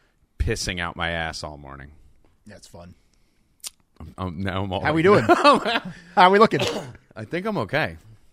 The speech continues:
Speaker 2: All right.
Speaker 1: It seems all right. If it goes well, maybe in twenty minutes I'll try another bite.
Speaker 2: Okay,
Speaker 1: We'll
Speaker 2: good.
Speaker 1: see. We might actually overcome my apple. Oh, no. I'm starting
Speaker 2: If we
Speaker 1: to feel
Speaker 2: could
Speaker 1: it.
Speaker 2: cure
Speaker 1: I
Speaker 2: you
Speaker 1: feel
Speaker 2: on
Speaker 1: it a little
Speaker 2: this
Speaker 1: bit. I feel it a little
Speaker 2: episode.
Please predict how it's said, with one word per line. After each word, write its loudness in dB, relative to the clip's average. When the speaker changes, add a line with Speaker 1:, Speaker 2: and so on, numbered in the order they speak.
Speaker 2:
All -6
right. -10
Speaker 1:
It -20
seems -6
all 0
right. -2
If -2
it 2
goes 4
well, 4
maybe 2
in -2
twenty -2
minutes -4
I'll -6
try -8
another -12
bite. -16
Speaker 2:
Okay, -4
Speaker 1:
We'll -8
Speaker 2:
good. -10
Speaker 1:
see. -2
We 2
might 6
actually 2
overcome 2
my 0
apple. -4
Oh, -8
no. -12
I'm -12
starting -6
Speaker 2:
If -12
we -2
Speaker 1:
to -10
feel -8
Speaker 2:
could -12
Speaker 1:
it. -20
Speaker 2:
cure 4
Speaker 1:
I 8
Speaker 2:
you 2
Speaker 1:
feel 8
Speaker 2:
on 8
Speaker 1:
it 8
a 6
little 6
Speaker 2:
this 0
Speaker 1:
bit. 0
I 0
feel 0
it 0
a -2
little -4
Speaker 2:
episode. -12